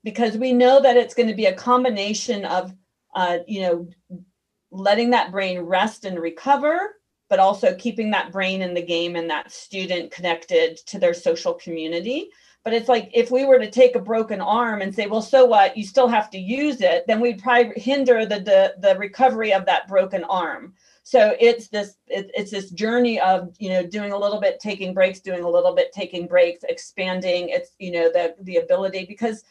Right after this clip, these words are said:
you know, I think one thing that's important is the concussion, while maybe very nuanced and so, you know, we're learning more and more about what happens to the brain, but it's really being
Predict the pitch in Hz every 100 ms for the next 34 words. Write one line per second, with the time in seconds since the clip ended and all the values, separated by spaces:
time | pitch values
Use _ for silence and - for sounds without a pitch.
0 | _ _ - 220 202 254 247 233 226 247
1 | 214 196 190 190 285 277 202 196 180 -
2 | 196 - - 523 - 240 208 208 208 _
3 | _ _ _ _ _ _ 208 233 233 226
4 | 240 - - - 226 254 294 220 247 247
5 | 220 220 240 262 262 254 226 208 - 233
6 | - 226 208 202 208 - _ _ 180 -
7 | 196 233 233 254 247 220 214 214 208 202
8 | 202 202 240 233 180 190 180 170 185 -
9 | 180 180 190 185 185 - 214 196 175 180
10 | 180 202 214 196 170 220 220 226 311 392
11 | 403 247 220 214 208 202